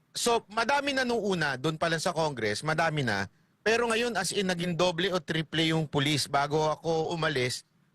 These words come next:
eh, dumami na talaga. Nakikita, kasi paglabas namin, kita ko na yung mga ano eh, dagdaratingan na eh.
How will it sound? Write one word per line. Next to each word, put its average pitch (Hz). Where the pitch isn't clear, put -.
eh, 196
dumami 208
na 196
talaga. 165
Nakikita, 190
kasi 190
paglabas 180
namin, 196
kita 165
ko 160
na 175
yung 170
mga 165
ano 220
eh, 135
dagdaratingan 143
na 170
eh. 113